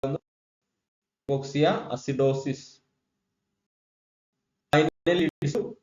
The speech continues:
failure, lung failure. ഹാർട്ട് ഫെയിലിയർ, ലങ് ഫെയിലിയർ വരുന്നു കേട്ടോ. അപ്പൊ lecithin sphingomyelin റേഷ്യോ എപ്പോഴും എക്സാമിന് ചോദിക്കാറുള്ളതാണ്. Lecithin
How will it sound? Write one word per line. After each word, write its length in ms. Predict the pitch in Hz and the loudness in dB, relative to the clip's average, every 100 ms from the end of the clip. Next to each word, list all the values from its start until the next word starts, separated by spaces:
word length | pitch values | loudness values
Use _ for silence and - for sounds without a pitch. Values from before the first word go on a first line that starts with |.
| _ _ _ _ _ _ _ _ _ _ _ _ _ _ _ 139 | _ _ _ _ _ _ _ _ _ _ _ _ _ _ _ 0
failure, 260 | 123 - - - | 0 -2 -12 -10
lung 180 | 135 151 | -6 -2
failure. 360 | 147 113 101 - _ _ _ _ _ _ _ _ _ _ _ _ _ _ _ _ _ _ | 0 0 -4 -8 _ _ _ _ _ _ _ _ _ _ _ _ _ _ _ _ _ _
ഹാർട്ട് 160 | 156 151 | 2 4
ഫെയിലിയർ, 320 | 165 156 151 | 4 6 6
ലങ് 220 | 143 143 | 6 4
ഫെയിലിയർ 400 | 143 151 151 143 | 4 6 8 8
വരുന്നു 220 | 123 113 127 | 4 2 2
കേട്ടോ. 320 | 139 107 - | 2 0 -2
അപ്പൊ 120 | - | 0
lecithin 440 | 175 180 202 214 233 | 2 2 2 2 0
sphingomyelin 1120 | - 180 185 185 233 240 214 185 180 180 147 | 0 2 6 8 8 8 6 6 4 4 6
റേഷ്യോ 480 | 143 143 147 - _ _ _ _ _ _ _ | 4 4 -2 -4 _ _ _ _ _ _ _
എപ്പോഴും 280 | 143 165 160 | -4 2 2
എക്സാമിന് 420 | 147 151 143 147 | 2 0 2 2
ചോദിക്കാറുള്ളതാണ്. 1160 | 147 - 127 127 131 - _ - 123 _ 123 113 | 0 0 -2 -2 -6 -10 _ -10 -10 _ -2 -2
Lecithin 480 | - - 208 - | -4 -4 -4 -6